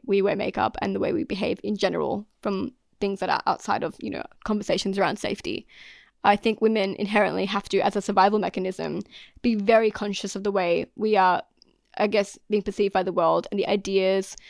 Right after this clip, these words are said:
that we are pushing out about ourselves. I think we're very, very conscious of that for many reasons. And that's why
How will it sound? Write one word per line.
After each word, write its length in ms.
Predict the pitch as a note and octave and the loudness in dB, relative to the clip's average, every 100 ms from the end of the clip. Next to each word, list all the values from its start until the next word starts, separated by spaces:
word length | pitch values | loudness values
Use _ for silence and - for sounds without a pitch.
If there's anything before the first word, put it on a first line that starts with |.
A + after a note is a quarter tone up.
| - _ | -20 _
that 80 | G#3+ | 0
we 80 | G3+ | 0
are 40 | |
pushing 300 | G3+ - A3 | 0 -2 0
out 140 | G3+ G3 | 0 0
about 160 | G3 | 0
ourselves. 480 | E3+ F#3+ F#3+ - - - | 0 0 0 0 -4 -4
I 40 | |
think 160 | A#3 G#3+ | -2 -2
we're 80 | |
very, 260 | G#3 G#3 G3 | 2 2 2
very 200 | F3+ F#3 | 2 0
conscious 300 | - F#3+ - | -2 -6 -6
of 100 | - | -2
that 160 | - - | 0 0
for 80 | |
many 240 | G3+ G#3 G#3 | -2 0 0
reasons. 600 | D#3 - - D#3+ - - _ _ _ _ _ _ | -2 -4 -6 -8 -8 -18 _ _ _ _ _ _
And 160 | - G3 | -4 0
that's 180 | G#3 - | 0 2
why 220 | G#3+ | 2